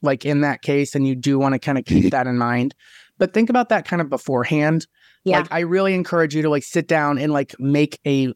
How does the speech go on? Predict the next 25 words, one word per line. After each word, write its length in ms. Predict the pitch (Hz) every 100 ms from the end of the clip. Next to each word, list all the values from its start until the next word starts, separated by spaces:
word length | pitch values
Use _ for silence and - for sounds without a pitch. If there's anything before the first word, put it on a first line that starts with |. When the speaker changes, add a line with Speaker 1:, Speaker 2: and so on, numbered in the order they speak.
| -
Speaker 1:
like, 200 | 143 135 -
write 360 | 131 160 185
out, 240 | 175 165 131
like, 140 | 135
what 220 | 123 139 185
are 60 |
my 160 | 180 165
priorities 760 | - 143 131 131 127 - 117
here? 340 | - 131 113 - _ _ _ _
Um, 520 | 170 160 151 139 127 123 -
and, 500 | 151 143 135 131 113 - -
like, 160 | 139
things 200 | 156 156
like 160 | 147 135
family 460 | 160 139 113 104 - _ _ _
is 180 | 165 151
a 40 |
priority. 760 | 143 - 127 120 120 - - -
Things 400 | - 151 143 131
like, 400 | 143 135 127 120 - _ _ -
um, 400 | 127 117 110 107 - 139
being 280 | 160 160 143
physically 460 | 170 156 160 147
fit, 320 | 131 - 143 -
because, 720 | 156 143 156 143 135 123 -